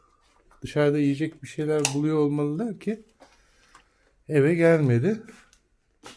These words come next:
Evet. Enteresan. Ah, kuru mamayı,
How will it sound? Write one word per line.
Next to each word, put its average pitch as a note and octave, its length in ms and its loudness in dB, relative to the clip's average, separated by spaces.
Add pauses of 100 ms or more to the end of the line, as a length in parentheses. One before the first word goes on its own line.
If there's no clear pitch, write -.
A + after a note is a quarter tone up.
(1600)
Evet. D#3+ 420 -8 (1080)
Enteresan. D#3+ 680 -2 (4000)
Ah, D#3+ 120 2 (880)
kuru D3 280 -4
mamayı, D3+ 680 0